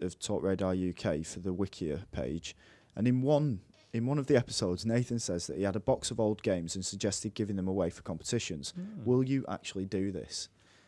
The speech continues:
Speaker 1: Now, I don't think it was me that said I had the box of games. I said I had a drawer of games, P S P games. I do remember saying that.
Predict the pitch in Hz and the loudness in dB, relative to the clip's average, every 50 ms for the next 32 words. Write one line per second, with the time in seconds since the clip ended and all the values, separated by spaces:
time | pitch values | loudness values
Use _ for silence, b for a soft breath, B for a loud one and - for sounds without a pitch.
0 | b b b 110 107 101 104 104 - - _ - 101 110 113 - _ _ _ - | b b b -2 0 2 2 0 -2 -6 _ -2 -2 -2 -2 -6 _ _ _ 2
1 | 165 175 180 - - - 180 160 - - - 135 127 156 147 127 104 - - - | 2 2 0 -2 -4 -4 -4 -2 -2 -2 -4 -2 0 0 0 0 0 -2 -2 -4
2 | 101 90 92 92 92 95 92 - 107 98 - - - - - 104 - 117 101 76 | -2 -2 0 0 0 -2 -2 -4 -4 -4 -2 -4 -4 -6 -10 -4 -2 -2 -2 -2
3 | 82 85 90 87 98 - 117 107 110 107 107 107 104 101 98 - 117 123 120 113 | -2 -4 -4 -4 -2 -2 0 0 2 2 2 0 -2 -4 -6 -2 0 2 2 4
4 | 98 82 80 90 95 - _ _ - 85 80 - 85 73 76 92 104 101 - - | 2 0 -2 -4 -8 -14 _ _ -12 -12 -8 -6 -6 -4 -4 -4 -6 -6 -8 -10
5 | - _ _ - 104 92 - - - 95 90 78 82 82 90 95 95 90 85 101 | -10 _ _ -6 -4 -4 -4 -4 -6 -6 -6 -4 -6 -6 -6 -6 -6 -6 -2 -2
6 | 98 95 95 95 92 92 - - 90 90 87 90 90 87 87 87 | 0 0 0 -2 -2 -4 -4 -4 -2 -2 -2 0 0 0 0 -2